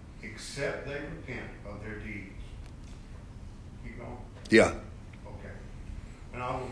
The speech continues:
Speaker 1: kill her children with death, oh my. And, uh, <clears throat> all the churches shall know that I am, uh, he that, uh, searcheth the reins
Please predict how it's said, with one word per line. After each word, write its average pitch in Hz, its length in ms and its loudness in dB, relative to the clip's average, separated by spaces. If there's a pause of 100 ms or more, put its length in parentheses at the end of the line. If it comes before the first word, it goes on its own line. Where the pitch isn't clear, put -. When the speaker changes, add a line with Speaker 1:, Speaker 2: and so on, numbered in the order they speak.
(120)
Speaker 1:
kill 156 140 0
her 175 240 -2
children 120 640 -2 (160)
with 104 220 -6
death, 107 240 -4 (120)
oh 113 100 -6
my. - 1500 -8
And, 113 260 -2
uh, - 840 0 (120)
<clears throat> - 100 -8
all 131 340 2
the - 40 -4
churches 160 540 0 (1120)
shall 113 340 -2
know 123 460 0
that 120 120 2
I 120 280 4
am, 104 180 -2 (720)
uh, - 60 -6 (140)
he 135 260 -2
that, 113 280 -2 (500)
uh, - 280 -2
searcheth 127 640 -2 (160)
the 107 60 -6
reins 120 680 -2